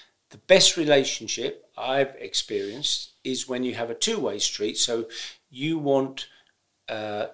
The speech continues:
debate with your, you know, pupil, if you like, or, or whatever you want to call them, someone, you know, you're working with. You want to have a two-way conversation. They're asking questions, they are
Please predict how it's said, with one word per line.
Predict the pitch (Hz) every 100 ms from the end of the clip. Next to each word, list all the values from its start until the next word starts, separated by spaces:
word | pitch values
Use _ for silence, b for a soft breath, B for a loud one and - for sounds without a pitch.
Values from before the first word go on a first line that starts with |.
| -
debate | 127 - 139 180 - - - _ _ _ _ 127
with | 120 139 135
your, | 120 113 107 110 _ _ _ _
you | 127 104
know, | 120 160 _ _ _ _ -
pupil, | - 131 - 117
if | 113 123
you |
like, | 127 170 -
or, | 107 107 -
or | 117 107
whatever | - 120 120 117
you | 117
want | 117 -
to |
call | - 123 127
them, | 185 B B B
someone, | - 123 117 123 -
you | - 139
know, | 120
you're | 113 113
working | 117 123 - 113 110
with. | 135 - b b b b -
You | 147
want | 165 151 143 - _
to | - 139
have | 127 127
a | 123
two-way | - 170 143 131
conversation. | 127 131 117 117 - 104 - - 104 _ b b b b
They're | 127 123 123 120 - _ -
asking | 135 - - 113
questions, | - 160 147 - 151 147 143 139 - B B B _
they | 117 120 120
are | 120 113 110